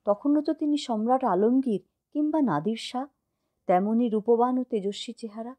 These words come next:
এরপরেও আশা ছাড়েননি শিশির কুমার।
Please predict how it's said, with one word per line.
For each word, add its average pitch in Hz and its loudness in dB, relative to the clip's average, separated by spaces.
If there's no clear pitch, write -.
এরপরেও 226 4
আশা 220 -4
ছাড়েননি 214 -8
শিশির 180 -12
কুমার। 160 -8